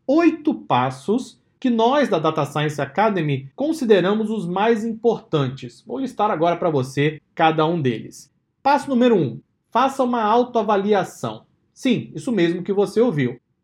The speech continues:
O profissional, ele deve, acima de tudo, conhecer a si mesmo. Ou seja, você deve conhecer as suas limitações, as suas fraquezas, os seus pontos fortes, as tecnologias que você domina e as que você ainda não domina.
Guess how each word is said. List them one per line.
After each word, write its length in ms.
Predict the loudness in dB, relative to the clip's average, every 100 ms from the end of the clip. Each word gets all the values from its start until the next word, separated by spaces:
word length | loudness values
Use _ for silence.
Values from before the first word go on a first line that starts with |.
| _ -8
O 80 |
profissional, 960 | 0 0 0 -2 0 2 2 2 -2 -8 -6
ele 140 | -2
deve, 260 | 2 4 2
acima 380 | -2 -2 0 0
de 100 | -4
tudo, 580 | -4 -2 0 -2 -4 -2
conhecer 440 | 0 0 2 2
a 60 | 2
si 260 | -2 -2
mesmo. 640 | 2 4 4 4 -2 -6 -10 _
Ou 100 | -8
seja, 540 | 0 2 4 2 -2 -8 _
você 200 | -8 -4
deve 260 | 0 2 2
conhecer 800 | 2 0 0 0 4 4 2 -6
as 140 | -12 -4
suas 220 | -4 -2
limitações, 920 | -4 -2 -2 0 0 0 -2 -8 _ _ -4
as 140 | -4
suas 240 | -2 -4
fraquezas, 800 | -2 -4 0 2 2 0 -4 -8 _
os 100 | -4
seus 200 | -2 -2
pontos 440 | -4 -4 -4 -8 -6
fortes, 720 | 0 2 0 -4 -8 -8 -16 _ -6
as 160 | -6 -2
tecnologias 800 | -2 0 2 2 2 4 4 2
que 140 | 0
você 300 | 0 2 2
domina 520 | 2 0 0 0 2
e 120 | 2 0
as 100 | -2
que 100 | -4
você 280 | -2 0
ainda 240 | 2 2 0
não 320 | 2 2 2
domina. 600 | 0 0 -4 -4 -6